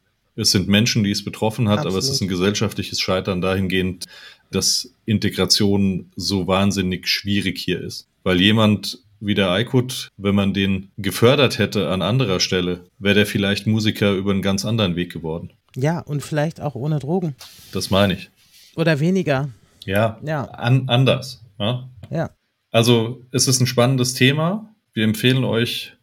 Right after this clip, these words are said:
Speaker 1: euch damit
Speaker 2: Genau.
Speaker 1: zu beschäftigen.
Speaker 2: Und gibt, ja, gibt dem Podcast eine Chance. Deutschrap Ideal vom Hessischen Rundfunk. Haben wir gesagt, wie häufig der erscheint?
Speaker 1: Ich glaub, alle zwei Wochen, ne?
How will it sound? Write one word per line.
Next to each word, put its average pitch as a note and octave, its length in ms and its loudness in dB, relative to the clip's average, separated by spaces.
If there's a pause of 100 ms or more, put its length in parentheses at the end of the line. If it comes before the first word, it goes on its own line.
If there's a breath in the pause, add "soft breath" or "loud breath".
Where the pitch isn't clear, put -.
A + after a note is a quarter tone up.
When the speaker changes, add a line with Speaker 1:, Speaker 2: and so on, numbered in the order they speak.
(240)
Speaker 1:
euch - 160 -4
damit A2+ 220 4
Speaker 2:
Genau. B2 80 0
Speaker 1:
zu A#2+ 60 -4
beschäftigen. E3 600 0 (260)
Speaker 2:
Und - 420 -2
gibt, - 380 -8
ja, G#3+ 240 -4 (420)
gibt F#3+ 180 -10
dem F#3+ 100 -2
Podcast G3+ 500 -2
eine G3 80 0
Chance. A#3+ 520 -4 (100)
Deutschrap G3 540 0
Ideal E3+ 500 0
vom F#3+ 480 -4 (680 soft breath)
Hessischen G3+ 460 2
Rundfunk. A3 600 -2
Haben D3+ 100 -2
wir B2+ 100 0
gesagt, B2 340 -4
wie C3 80 -4
häufig C#3 360 -6
der G#2+ 160 -6
erscheint? D#3 520 -4 (240 loud breath)
Speaker 1:
Ich - 100 -8
glaub, - 220 0
alle G2+ 180 2
zwei F#2 240 2
Wochen, A#2+ 260 2
ne? B2 140 4